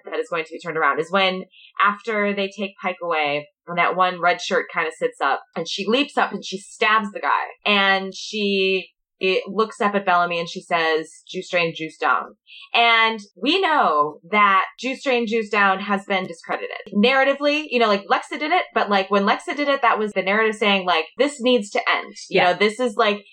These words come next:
Speaker 1: this is the way of destruction, you know, like, this is an ethos that is bloodthirsty and causes conflict, and this is the part of grounder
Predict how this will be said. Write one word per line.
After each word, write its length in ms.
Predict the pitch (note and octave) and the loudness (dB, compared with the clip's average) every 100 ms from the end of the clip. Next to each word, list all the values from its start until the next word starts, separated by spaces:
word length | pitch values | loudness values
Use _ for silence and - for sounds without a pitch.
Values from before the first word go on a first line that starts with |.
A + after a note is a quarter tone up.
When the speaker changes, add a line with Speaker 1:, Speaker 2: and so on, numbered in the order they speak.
| - | -2
Speaker 1:
this 160 | A3+ B3+ | -2 -2
is 100 | A#3+ | 0
the 120 | C4 | 4
way 300 | A#3+ A3 A3 - | 4 4 2 2
of 360 | F3+ F3+ F3+ F#3+ _ | 4 4 0 -8 _
destruction, 760 | F#3 - C4+ - C4 A#3+ A3+ | -14 -4 -4 0 0 2 2
you 100 | A3 | 2
know, 260 | G3 E3+ F3 | 4 4 4
like, 220 | E3+ D#3+ D#3 _ | 4 2 -2 _
this 220 | G#3 G3+ | -2 2
is 480 | G#3 G3 G3 G3 G3+ - | 2 2 2 -2 -8 -4
an 120 | - | 0
ethos 400 | G3+ G#3 G3+ G3+ | 0 2 2 2
that 300 | G3+ F3 E3 - - | 2 2 2 -2 -2
is 260 | F3 E3+ E3 | -2 0 2
bloodthirsty 680 | B3 B3 C4+ A#3+ - A3+ G#3+ | 2 2 2 2 2 4 4
and 140 | G3 | 4
causes 480 | G3+ F#3+ F#3+ F3+ E3+ - | 2 0 -2 -6 -8 -2
conflict, 600 | C4 B3 A3+ G#3 G#3 - | -2 0 0 0 -2 -2
and 480 | - F3+ F3+ F3+ F3+ | 0 2 0 -6 -2
this 180 | G#3 G#3 | -2 -2
is 80 | G#3 | -4
the 100 | G#3 | -4
part 240 | - A#3 | 0 0
of 100 | A3 G3+ | 0 -2
grounder 260 | G3+ F#3+ | 0 0